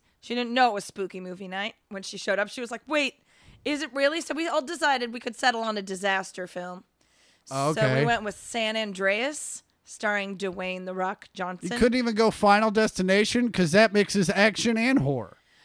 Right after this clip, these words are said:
Speaker 1: But she can't, we couldn't do any of the horror stuff. She freaks out. She can't do blood.
Speaker 2: Okay.
Speaker 1: Yeah,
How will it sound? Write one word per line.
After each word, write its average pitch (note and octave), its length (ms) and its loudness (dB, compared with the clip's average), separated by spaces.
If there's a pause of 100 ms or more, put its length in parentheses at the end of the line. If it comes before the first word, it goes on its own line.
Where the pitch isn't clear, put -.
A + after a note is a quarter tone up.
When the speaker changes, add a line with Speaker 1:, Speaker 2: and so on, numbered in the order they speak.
(140)
Speaker 1:
But D#4 160 -2
she E4+ 160 -2
can't, D#4 340 -2
we C4+ 140 -4
couldn't D4 260 -4
do B3+ 140 0
any A#3+ 200 0
of G#3 60 -2
the G3 120 2
horror G3 220 0
stuff. G3 240 -10
She - 120 -10
freaks F#3+ 320 -12
out. F#3+ 260 -8
She - 160 -12
can't E4 180 -4
do D4+ 120 -4
blood. G#3 420 -4 (500)
Speaker 2:
Okay. B2 600 -4 (320)
Speaker 1:
Yeah, A3 260 -6